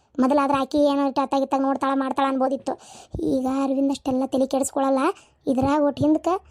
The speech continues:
ಕೃಷ್ಣನ್ ಲೆಕ್ಕ, ರಾಮನ್ ಲೆಕ್ಕ ಅಂತ ಇರ್ತಾವಲ್ಲ, ಅಲ್ಲ, ಹೋದ್ ಹೋದ್ ಪಾಪ ದೇವ್ರಿಗೆ ಯಾಕೆ ಅನ್ಬೇಕು? ಅಂದ್ರೆ ಹೇಳಾಕತ್ತೇನೆ, ಅಂದ, ಅಂತಿರ್ತಾರಲ್ಲ, ಅದನ್ನ ಹೇಳಿದೆ ನಾನು ಅಷ್ಟೇ. ಅಂದ್ರೆ ಕಳ್ಳೆವಾರ ಮಾಡಿ ಒಂದು ಈಟು ರೊಕ್ಕನ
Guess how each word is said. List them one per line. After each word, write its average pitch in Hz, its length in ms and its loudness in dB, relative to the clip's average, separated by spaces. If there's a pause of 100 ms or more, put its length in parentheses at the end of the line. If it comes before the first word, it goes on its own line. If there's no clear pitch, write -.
(180)
ಕೃಷ್ಣನ್ 302 380 2
ಲೆಕ್ಕ, 294 220 -2 (140)
ರಾಮನ್ 294 320 0
ಲೆಕ್ಕ 302 200 -4
ಅಂತ 294 140 -2
ಇರ್ತಾವಲ್ಲ, 285 320 0 (300)
ಅಲ್ಲ, 262 160 -4
ಹೋದ್ 247 300 -6
ಹೋದ್ 254 140 0
ಪಾಪ 262 200 -4
ದೇವ್ರಿಗೆ 262 220 0
ಯಾಕೆ 262 160 -2
ಅನ್ಬೇಕು? 262 320 -2 (240)
ಅಂದ್ರೆ 285 160 2
ಹೇಳಾಕತ್ತೇನೆ, 285 540 0
ಅಂದ, 254 300 -2 (360)
ಅಂತಿರ್ತಾರಲ್ಲ, 285 520 0
ಅದನ್ನ 285 180 0
ಹೇಳಿದೆ 262 260 -2
ನಾನು 247 200 -10 (300)
ಅಷ್ಟೇ. - 480 -6
ಅಂದ್ರೆ 269 300 2
ಕಳ್ಳೆವಾರ 269 520 0
ಮಾಡಿ 269 220 -4
ಒಂದು 269 220 -4
ಈಟು 277 200 -6
ರೊಕ್ಕನ 269 360 -4